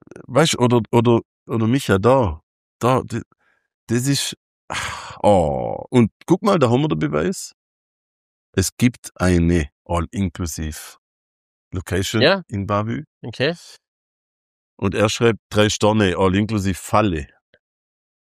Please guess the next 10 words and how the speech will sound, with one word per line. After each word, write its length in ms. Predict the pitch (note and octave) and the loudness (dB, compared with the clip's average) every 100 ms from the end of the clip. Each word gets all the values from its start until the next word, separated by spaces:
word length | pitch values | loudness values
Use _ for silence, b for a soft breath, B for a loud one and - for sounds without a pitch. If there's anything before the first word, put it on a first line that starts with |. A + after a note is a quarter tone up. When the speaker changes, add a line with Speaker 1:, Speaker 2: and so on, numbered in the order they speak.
| _ _ _ _ _ _ - | _ _ _ _ _ _ -12
Speaker 1:
Wir 120 | F2+ F2+ | -4 0
haben 260 | G#2 A2+ | 2 4
All-Inclusive 600 | A2 G#2+ C#3 C3+ A#2 G#2+ | 4 2 0 -2 -4 -6
gebucht, 500 | - F#2 F2 E2 - | -6 -6 -4 -6 -10
weil 160 | F2 F2 | -8 -6
wir 80 | E2+ | -4
dachten, 480 | F2+ F2 - G#2+ F2 | -4 -4 -4 -8 -6
wir 80 | |
sparen 540 | F2 - F2+ G#2 A2+ G2 | -8 -4 -2 0 0 -2
damit.“ 420 | F2 F2 F#2+ | -4 -4 -6